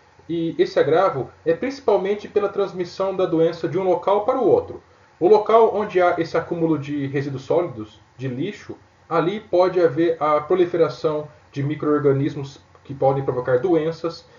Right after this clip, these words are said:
e por meio dos vetores, que são esses animais que eu escrevi abaixo, ou seja, ratos, baratas,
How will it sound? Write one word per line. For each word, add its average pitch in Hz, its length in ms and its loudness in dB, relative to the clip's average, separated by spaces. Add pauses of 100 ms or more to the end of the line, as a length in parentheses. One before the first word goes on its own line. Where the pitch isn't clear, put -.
(340)
e 175 240 -2
por 190 180 2
meio 220 160 2
dos 202 160 -8
vetores, 190 800 0 (400)
que 151 100 -8
são 165 240 2
esses 160 200 -2
animais 143 440 -2
que - 80 -20
eu 139 60 -2
escrevi 127 320 -4
abaixo, 120 560 -2 (160)
ou 147 100 -2
seja, 104 280 -6
ratos, 131 640 -4 (360)
baratas, 135 840 0